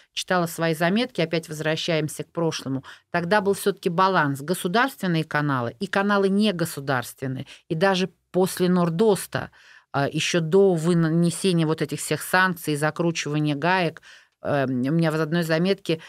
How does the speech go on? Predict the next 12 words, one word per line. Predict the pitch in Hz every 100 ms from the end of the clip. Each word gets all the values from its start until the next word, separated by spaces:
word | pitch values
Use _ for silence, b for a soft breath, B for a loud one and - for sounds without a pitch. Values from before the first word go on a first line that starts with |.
| B B
а, | - 143 139
то | 185
есть, | 170 - 139
э, | - 156 -
к-, | - 175
э, | 147 -
страшное | - 190 208 - 160
же | 139 143
было, | 147 147
конечно, | 147 147 147 - 143 131 -
количество | 156 165 - - 151
жертв, | 175 214 208